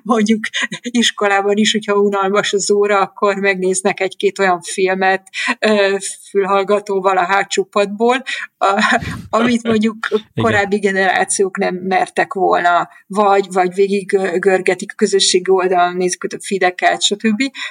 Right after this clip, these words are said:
Speaker 1: Tehát ez náluk nagyon összefolyt ez a, ez a két terület, nem is nagyon különül el már a Z generációnál például,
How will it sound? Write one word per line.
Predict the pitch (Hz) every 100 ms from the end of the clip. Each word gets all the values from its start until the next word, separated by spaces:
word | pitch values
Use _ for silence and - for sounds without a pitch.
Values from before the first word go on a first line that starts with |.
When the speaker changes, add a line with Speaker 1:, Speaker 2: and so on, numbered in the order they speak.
| -
Speaker 1:
Tehát | - 214 220 226
ez | 220 208 220 214
náluk | 226 240 240
nagyon | 320 277 214
összefolyt | 202 - 180 - 185 180
ez | 190 196
a, | 185 - - _
ez | 208
a | 208
két | - 214 202 - -
terület, | 208 190 208 226 254 - _ _ _ _ _ _ _ _ _
nem | - 240 233
is | 220
nagyon | 220 214 208
különül | 254 233 196 208
el | 196 190
már | 196 202 202
a | 196 202
Z | 208 202 202
generációnál | 196 196 190 190 190 190 202 190 190
például, | 196 196 196 208 226 254